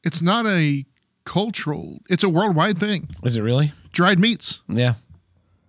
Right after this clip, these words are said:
Speaker 1: I mean, I'm sure we have a specifically American take on, you know,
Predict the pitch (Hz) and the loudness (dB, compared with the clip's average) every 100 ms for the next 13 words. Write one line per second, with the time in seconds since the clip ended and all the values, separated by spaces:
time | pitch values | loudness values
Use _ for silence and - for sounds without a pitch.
0 | _ 170 190 190 165 165 170 - 233 208 | _ 0 4 4 4 4 4 4 2 2
1 | 180 - _ _ _ _ _ _ _ _ | 0 -2 _ _ _ _ _ _ _ _
2 | 190 170 185 185 160 151 151 - 143 175 | -4 2 4 4 4 2 0 -2 -2 0
3 | 151 151 143 151 151 143 139 170 156 - | 0 -2 -2 -2 -2 -4 0 0 0 -2
4 | 156 147 143 143 - _ _ _ _ _ | -2 0 -2 -4 -6 _ _ _ _ _
5 | _ - - - 151 139 | _ -20 -20 -4 -4 -4